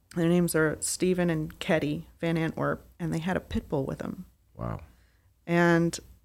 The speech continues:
Speaker 1: my husband had worked on the show with Pit Bulls and Parolees.
Speaker 2: Mm-hmm.
Speaker 1: And so I don't know why I was just drawn
Speaker 2: <laughs>
Speaker 1: towards the dog.
Speaker 2: Right.
Speaker 1: You know, so I went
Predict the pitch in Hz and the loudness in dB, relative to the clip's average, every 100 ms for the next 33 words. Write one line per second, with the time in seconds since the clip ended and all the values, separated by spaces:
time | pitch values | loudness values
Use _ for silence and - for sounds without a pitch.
0 | _ _ - 185 202 254 - 196 165 170 | _ _ -4 0 2 2 4 2 4 4
1 | 170 175 165 156 - 160 160 - 165 - | 4 0 0 -2 0 2 2 0 -6 -2
2 | 165 160 156 156 156 156 156 160 170 - | -2 -2 -6 -2 0 0 0 0 0 2
3 | 98 95 113 - _ _ - 165 - 180 | 2 4 0 -4 _ _ -4 -2 4 6
4 | 196 190 175 170 165 156 156 156 151 143 | 8 6 6 6 6 6 6 6 4 4
5 | 143 - - - - - - 160 165 165 | 2 -2 -4 -4 -10 -14 -4 2 4 6
6 | 170 175 - - - 175 175 - 151 143 | 4 2 -2 -2 6 10 10 6 2 4
7 | 131 - - - - - 98 80 165 160 | 6 6 2 -8 -14 0 2 4 4 6
8 | 156 - 165 175 180 214 | 4 6 8 8 8 6